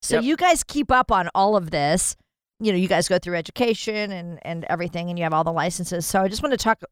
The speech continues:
Speaker 1: you to talk a little bit about, you know, why you guys focus on retirement planning and you wanna help people who are in retirement or going into retirement.
Speaker 2: Absolutely. When I actually first started the company, um,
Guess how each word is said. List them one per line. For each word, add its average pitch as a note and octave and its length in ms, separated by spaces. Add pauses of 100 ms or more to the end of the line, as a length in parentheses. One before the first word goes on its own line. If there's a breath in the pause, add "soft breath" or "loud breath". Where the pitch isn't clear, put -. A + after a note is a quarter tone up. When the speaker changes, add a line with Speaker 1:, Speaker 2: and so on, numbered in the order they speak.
Speaker 1:
you G#3+ 160
to F3+ 80
talk G3+ 220
a F#3+ 60
little G3 200
bit D#3+ 260
about, D#3+ 440 (320)
you G#3+ 80
know, F3+ 340 (280)
why G3+ 420
you C#4 280
guys F#3 460 (380)
focus A#3+ 540
on F3+ 380
retirement E3+ 640
planning D3+ 560
and C#3+ 100
you D#3+ 80
wanna G3 220
help F3 240
people E3 300
who D#3+ 140
are D#3 220
in C4+ 160
retirement F#3+ 560
or D#3+ 80
going E3 280
into D3 240
retirement. C3+ 440 (500)
Speaker 2:
Absolutely. C#3+ 520
When B2 180
I D#3 140
actually F3+ 300
first D#3 300
started A#2+ 360
the C3 60
company, D3 520 (180)
um, A#2 340